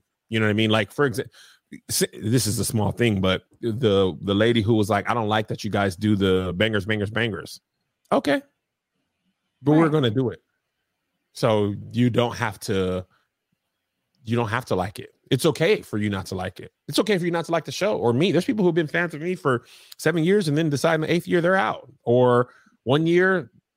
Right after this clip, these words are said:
Speaker 1: they're out. And that's okay too, which brings me to my next point.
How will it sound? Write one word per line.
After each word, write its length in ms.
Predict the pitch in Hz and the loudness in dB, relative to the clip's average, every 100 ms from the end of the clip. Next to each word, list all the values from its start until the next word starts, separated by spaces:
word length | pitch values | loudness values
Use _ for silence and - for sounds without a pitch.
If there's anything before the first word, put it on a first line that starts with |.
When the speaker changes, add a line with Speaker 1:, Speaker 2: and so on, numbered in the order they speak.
| _ - | _ -2
Speaker 1:
they're 180 | 131 170 | 0 0
out. 300 | 214 - - | -2 -8 -6
And 100 | 143 | -2
that's 140 | 214 302 | 0 -2
okay 220 | - 254 | 0 -2
too, 240 | - 294 | 2 2
which 220 | 131 160 143 | 2 2 2
brings 160 | 311 | 2
me 80 | 269 | 2
to 60 | 202 | 0
my 80 | |
next 240 | 165 151 - | 0 0 0
point. 320 | 165 120 | 0 0